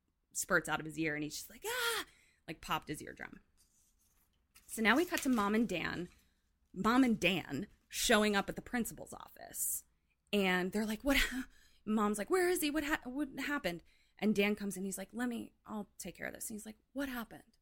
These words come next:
And Luke is like, "Well, they called me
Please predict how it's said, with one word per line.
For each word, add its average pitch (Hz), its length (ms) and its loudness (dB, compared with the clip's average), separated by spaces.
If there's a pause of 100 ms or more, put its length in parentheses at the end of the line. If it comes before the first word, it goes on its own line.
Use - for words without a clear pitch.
(760)
And 180 560 -2 (220)
Luke 185 300 -2
is 190 140 -10
like, - 220 -8
"Well, 190 100 -8
they 196 100 -2
called 196 360 -6
me 175 380 -8